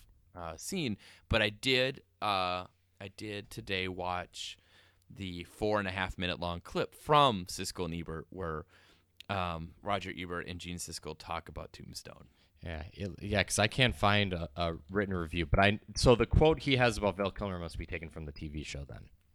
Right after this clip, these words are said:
Speaker 1: Yes, probably
Speaker 2: Okay.
Speaker 1: is.
Speaker 2: Well, yeah. What, so what did they have to say about the movie?
Speaker 1: Um, so, sure, I'll start with this. So it's interesting in that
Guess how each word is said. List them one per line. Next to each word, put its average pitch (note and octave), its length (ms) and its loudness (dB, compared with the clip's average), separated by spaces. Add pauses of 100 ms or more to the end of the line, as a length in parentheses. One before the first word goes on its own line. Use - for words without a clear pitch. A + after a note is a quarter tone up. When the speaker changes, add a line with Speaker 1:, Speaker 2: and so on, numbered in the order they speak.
(180)
Speaker 1:
Yes, - 580 -4
probably F#2 300 2
Speaker 2:
Okay. A2+ 200 6
Speaker 1:
is. - 180 -4
Speaker 2:
Well, A#2+ 200 2
yeah. C3 160 8
What, F#2+ 220 2
so A2+ 140 4
what A2+ 100 2
did A2 140 -2
they G#2 120 0
have G#2 140 -4
to - 80 -12
say G2+ 140 -4
about F2 200 -4
the F2 80 -16
movie? D#2 280 -10 (1300)
Speaker 1:
Um, G#3 280 2 (340)
so, G#3 420 4 (920)
sure, F3+ 320 8
I'll C#3 140 4
start C#3+ 180 0
with A#2 100 -2
this. G#2 140 -4
So D3 320 0 (240)
it's E3+ 160 2
interesting G3+ 460 0
in C3 140 0
that A#2+ 280 4